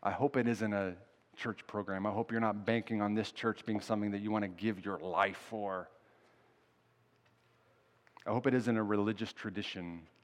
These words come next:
I hope it isn't just sort of just this generic spirituality, you know, where we believe things and check them off. 'Cause Christ offers us the fullness of the kingdom.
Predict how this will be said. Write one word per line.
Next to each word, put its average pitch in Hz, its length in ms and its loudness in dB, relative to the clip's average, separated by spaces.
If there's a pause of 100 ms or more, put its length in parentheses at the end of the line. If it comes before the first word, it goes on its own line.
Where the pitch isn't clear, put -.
(640)
I - 840 -20
hope 117 140 2
it 117 80 4
isn't 110 280 0
just 95 160 -12
sort 113 140 2
of 95 120 -4
just 95 240 -8
this 104 160 -4
generic 107 580 0
spirituality, 98 1040 0
you 87 100 -10
know, 92 320 -8 (1300)
where 104 80 -8
we 101 60 -4
believe 98 440 -4
things 101 320 -4
and 95 100 -6
check - 280 -8
them 107 160 -2
off. 104 500 -2 (1120)
'Cause - 160 -18
Christ 120 340 2
offers 113 380 4
us 104 120 -2
the 104 120 -4
fullness 120 500 0
of 110 100 -2
the 107 60 -2
kingdom. 98 540 -2